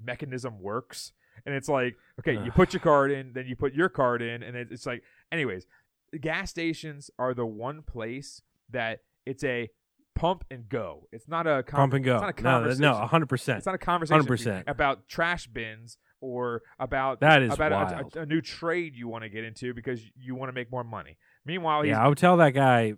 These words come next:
Speaker 2: no, that's, that's not the right path. I don't, I don't think he's looking down the right avenue as far as, uh,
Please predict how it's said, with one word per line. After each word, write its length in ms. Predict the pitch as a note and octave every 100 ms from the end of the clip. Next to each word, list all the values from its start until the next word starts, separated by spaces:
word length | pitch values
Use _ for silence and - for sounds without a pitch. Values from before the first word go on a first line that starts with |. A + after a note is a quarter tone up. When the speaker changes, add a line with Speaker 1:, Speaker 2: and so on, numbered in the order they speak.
| _
Speaker 2:
no, 460 | C#3 C#3 B2+ B2 B2 C3 A#2+
that's, 300 | A#2+ - -
that's 280 | C3 B2 D3+
not 220 | D3 C#3
the 80 | B2+
right 200 | A#2+ G#2+
path. 300 | A#2+ F#2+ -
I 40 | A2+
don't, 120 | C3
I 60 | C3+
don't 120 | D#3
think 120 | F3
he's 140 | D3+ B2
looking 240 | C#3 C#3
down 200 | B2+ A#2+
the 80 | A#2
right 200 | A2+ A#2
avenue 480 | A2+ A2+ A2 G#2+ F#2+
as 120 | F#2
far 240 | - G#2 F#2+
as, 160 | F2+
uh, 220 | F#2 F2+